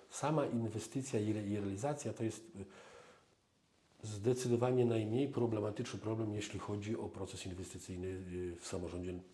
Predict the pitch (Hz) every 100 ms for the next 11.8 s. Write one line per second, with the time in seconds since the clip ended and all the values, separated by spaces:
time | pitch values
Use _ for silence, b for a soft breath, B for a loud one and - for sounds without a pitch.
0 | B B B B 98 92 95 101 120 151
1 | - 87 101 - 95 - 92 90 90 -
2 | 87 80 82 82 85 87 82 - 85 113
3 | 143 139 B B B B B - 90 98
4 | 139 120 131 113 135 127 113 - 107 110
5 | 101 92 90 123 - 113 110 113 - 113
6 | - - 95 98 104 95 92 90 82 -
7 | - 151 - - 120 113 110 107 110 110
8 | 98 92 95 - B B B B 90 95
9 | 92 95 92 - - - 85 - 123 -
10 | - - _ - _ _ _ - _ _
11 | _ - - 101 110 78 73